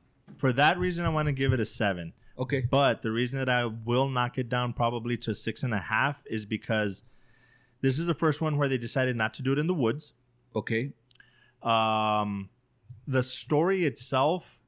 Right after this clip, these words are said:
Speaker 1: is not that great. It's almost like they, they, they did better than a lot of shows, movies,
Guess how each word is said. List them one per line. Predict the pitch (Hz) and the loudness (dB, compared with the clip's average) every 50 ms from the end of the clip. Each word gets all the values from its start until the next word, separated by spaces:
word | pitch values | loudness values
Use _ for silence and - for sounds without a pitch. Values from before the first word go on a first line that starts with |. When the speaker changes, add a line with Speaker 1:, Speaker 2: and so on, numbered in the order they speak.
| _ _ _ _ - | _ _ _ _ -2
Speaker 1:
is | 131 120 110 117 | -2 -2 -2 -4
not | 117 117 117 127 131 143 151 - - - 107 101 | -4 -2 0 2 2 2 0 -2 -8 -18 -8 -2
that | 113 110 117 120 110 - - 135 110 98 | 0 2 2 0 -2 -6 -14 -16 -16 -12
great. | - 104 98 107 113 123 175 220 214 - - - | -8 -4 -2 0 0 0 0 -2 -4 -8 -8 -6
It's | 120 113 - - - | -6 -6 -6 -6 -4
almost | 123 120 120 127 127 - - | -2 -2 0 -2 -2 -2 -2
like | 120 - | -2 -2
they, | - 113 - - _ - - - | -2 -4 -6 -6 _ -16 -12 -6
they, | 135 - - - - 160 | -4 -4 -4 -6 -4 -2
they | 139 151 | 0 0
did | 156 151 240 277 202 151 | 0 0 -2 -2 -2 0
better | 165 165 175 170 | 0 0 2 0
than | 156 147 127 | 0 0 0
a | 113 | 0
lot | 107 104 107 113 120 | 0 2 2 2 2
of | 131 131 127 131 - _ _ _ _ _ | 0 -2 -6 -10 -18 _ _ _ _ _
shows, | - - - - 131 123 127 131 131 123 - - | -10 -6 -2 0 2 2 2 2 0 -2 -6 -6
movies, | - 127 120 120 127 123 135 139 143 143 - | -2 0 0 0 0 0 0 0 -2 -2 -6